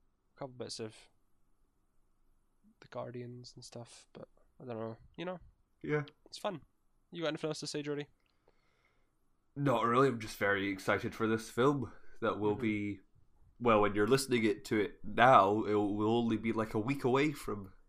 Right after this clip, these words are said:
Speaker 2: seeing it.
Speaker 1: Yeah. Yeah. It's mental. <laughs> Um,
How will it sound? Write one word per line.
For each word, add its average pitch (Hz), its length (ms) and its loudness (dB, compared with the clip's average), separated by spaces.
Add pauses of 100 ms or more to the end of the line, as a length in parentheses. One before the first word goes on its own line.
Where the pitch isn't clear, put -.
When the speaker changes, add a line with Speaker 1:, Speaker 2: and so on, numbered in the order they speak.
(760)
Speaker 2:
seeing 139 340 -2
it. - 160 -2 (140)
Speaker 1:
Yeah. 135 300 2 (560)
Yeah. 110 300 -8 (560)
It's - 280 -16 (100)
mental. 113 440 -8
<laughs> - 40 -10 (1160)
Um, 127 440 -4